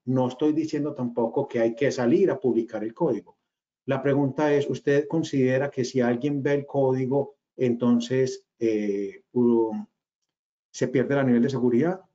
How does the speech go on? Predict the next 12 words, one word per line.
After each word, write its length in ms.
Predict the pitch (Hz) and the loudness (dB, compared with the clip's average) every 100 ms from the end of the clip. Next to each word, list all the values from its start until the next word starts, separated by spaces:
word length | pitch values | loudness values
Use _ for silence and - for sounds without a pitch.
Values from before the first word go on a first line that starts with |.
| _ | _
O 400 | 160 185 190 160 | 2 4 4 2
de 60 | 143 | 0
alguna 340 | 131 135 143 | 2 0 -2
manera, 420 | 156 135 123 131 | -2 0 2 0
si 140 | 127 127 | -2 -4
alguien 320 | 110 131 139 | -4 -2 -2
ve 80 | 135 | -2
el 140 | 131 | -4
código, 480 | - 131 135 123 117 | -2 0 0 0 -2
va 140 | 123 | -2
a 20 | 151 | -2
encontrar 760 | 170 165 151 143 147 143 143 | -2 -4 -4 -2 -2 -2 -4